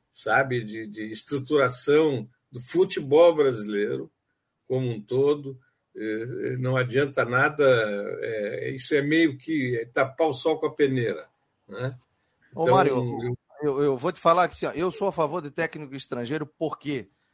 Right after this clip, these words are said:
Speaker 2: Até conversava com um grupo de amigos final de semana e a gente batia um papo, ah, técnico estrangeiro, não técnico estrangeiro, por quê ou por que não?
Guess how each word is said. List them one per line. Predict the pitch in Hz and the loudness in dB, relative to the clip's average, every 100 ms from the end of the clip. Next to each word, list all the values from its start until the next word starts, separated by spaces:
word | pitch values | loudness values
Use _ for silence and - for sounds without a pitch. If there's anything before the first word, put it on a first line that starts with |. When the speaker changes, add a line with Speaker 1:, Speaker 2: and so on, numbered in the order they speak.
| _ | _
Speaker 2:
Até | - - 196 | -16 -6 -2
conversava | 180 160 143 175 156 | 0 0 2 2 2
com | 151 | -2
um | 135 | -6
grupo | 147 135 | -8 -6
de | 127 | -4
amigos | 120 139 131 110 - - - | -4 -4 -4 -6 -12 -18 -12
final | 123 123 120 | -2 0 0
de | - | -2
semana | 113 120 151 113 90 _ _ _ _ _ _ _ | -4 0 0 0 -8 _ _ _ _ _ _ _
e | 117 120 | -6 0
a | 120 | 2
gente | 113 139 - | 2 -2 0
batia | 123 - | 0 0
um | 135 | -2
papo, | 214 - - - | 4 4 6 6
ah, | 220 - | 6 6
técnico | - 180 165 156 | 4 2 2 -8
estrangeiro, | - 143 131 190 202 147 | -2 -2 4 4 4 2
não | 147 | -2
técnico | 123 160 147 139 117 | 0 0 0 -8 -12
estrangeiro, | - 123 113 180 180 151 120 104 | -8 -6 0 0 4 2 2 -4
por | 123 - | -12 -2
quê | 180 165 | 0 0
ou | |
por | - 135 | -2 -8
que | 151 135 | -4 -4
não? | 113 | -4